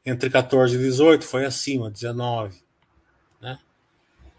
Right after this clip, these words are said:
A margem financeira, entre vinte e dois e vinte e seis, deu trinta, né?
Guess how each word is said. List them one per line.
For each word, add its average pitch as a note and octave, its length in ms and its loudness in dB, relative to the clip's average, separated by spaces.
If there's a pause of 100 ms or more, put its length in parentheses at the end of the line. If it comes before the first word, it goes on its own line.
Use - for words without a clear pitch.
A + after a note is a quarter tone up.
(220)
A B2 60 -10
margem C#3+ 280 4
financeira, C#3+ 600 2
entre B2 160 -6
vinte B2+ 220 -6
e B2+ 40 -14
dois C3 220 2
e C#3 60 -6
vinte C#3+ 120 -6
e C#3 40 -12
seis, D#3 300 -2
deu E3 140 0
trinta, C3+ 580 -6 (640)
né? B2 200 -14